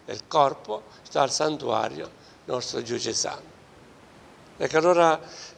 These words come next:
eh, è importante questo, mai disperare, mai mormorare, mai giudicare, radicarsi nel Signore, e quelle che erano le cose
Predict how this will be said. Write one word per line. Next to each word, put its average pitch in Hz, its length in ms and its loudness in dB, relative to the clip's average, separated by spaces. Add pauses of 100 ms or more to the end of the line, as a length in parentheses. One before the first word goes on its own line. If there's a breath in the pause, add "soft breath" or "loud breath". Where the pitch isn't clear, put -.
eh, 180 580 -6
è - 20 -2
importante 170 880 0
questo, 113 500 -6 (580)
mai 220 580 2
disperare, - 880 -8 (880)
mai 226 540 4
mormorare, 190 800 2
mai 226 640 2
giudicare, 196 720 -8 (320 loud breath)
radicarsi 175 720 2
nel 185 160 -2
Signore, 240 800 0 (500 loud breath)
e 196 480 2 (180 loud breath)
quelle 247 280 0
che 196 120 -2
erano 196 180 4
le 185 120 2
cose 214 120 4